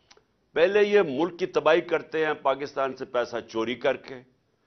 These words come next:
फिर उसकी तबाही करते हैं वो मुल्क से बाहर मनी लॉन्ड्रिंग करके, बड़े-बड़े महल्लात और बिजनेसेस और घर लेके, और फिर तबाही करते हैं उस, उस चोरी को एनआरओ दिलवाने के लिए,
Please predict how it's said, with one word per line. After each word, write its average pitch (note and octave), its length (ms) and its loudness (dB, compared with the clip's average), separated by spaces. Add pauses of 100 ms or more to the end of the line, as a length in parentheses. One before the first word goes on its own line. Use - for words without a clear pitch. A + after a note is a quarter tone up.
(480)
फिर G3+ 180 4
उसकी A3 280 -4
तबाही F#3 380 6
करते E3+ 360 -2
हैं E3+ 80 2
वो E3 180 0
मुल्क D#3 320 -4
से E3+ 140 -2
बाहर C#3+ 520 2 (100)
मनी C3+ 320 0
लॉन्ड्रिंग C3 460 2
करके, D3 420 -6 (760)
बड़े-बड़े D#3+ 480 6
महल्लात C#3+ 560 2
और B2 100 0
बिजनेसेस C3 560 -8
और A2+ 160 -2
घर G2+ 220 -4
लेके, C#3 340 -8 (800)
और - 280 0
फिर B3+ 160 10
तबाही G#3+ 360 8
करते G3 320 -2
हैं G#3+ 80 0
उस, G#3 220 -6 (180)
उस F#3 180 -8
चोरी G3 260 0
को G#3 180 2
एनआरओ A3 420 8
दिलवाने F3 460 2
के E3 160 -2
लिए, C#3+ 420 -4